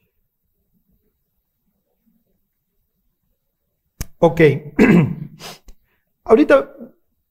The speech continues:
ahorita entro a la historia que es,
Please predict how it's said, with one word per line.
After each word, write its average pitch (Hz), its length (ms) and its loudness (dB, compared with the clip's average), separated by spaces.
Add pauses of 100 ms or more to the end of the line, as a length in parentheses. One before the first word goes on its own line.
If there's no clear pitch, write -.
(2250)
ahorita 226 300 2
entro 202 220 2
a - 20 4
la 147 80 4
historia 147 460 2
que 131 140 -2
es, 120 120 -8